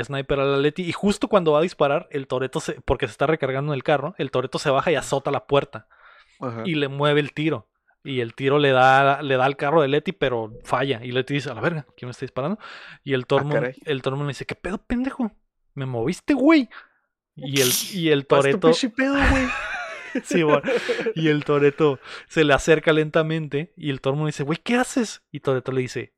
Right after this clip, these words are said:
Speaker 2: "Ah, es güey.
Speaker 1: "Viéndote
Speaker 2: güey."
Speaker 1: a los ojos,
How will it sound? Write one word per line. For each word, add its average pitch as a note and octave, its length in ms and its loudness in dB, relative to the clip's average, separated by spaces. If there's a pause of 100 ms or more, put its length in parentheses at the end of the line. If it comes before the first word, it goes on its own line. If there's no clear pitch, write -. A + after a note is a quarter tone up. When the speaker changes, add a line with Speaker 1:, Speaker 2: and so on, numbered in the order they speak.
(200)
Speaker 2:
"Ah, A3 100 0
es G#3 80 -2
güey. G#3 380 0 (260)
Speaker 1:
"Viéndote B2+ 680 0
Speaker 2:
güey." B2+ 100 2
Speaker 1:
a A#2 80 0
los A2+ 320 -6
ojos, - 640 -6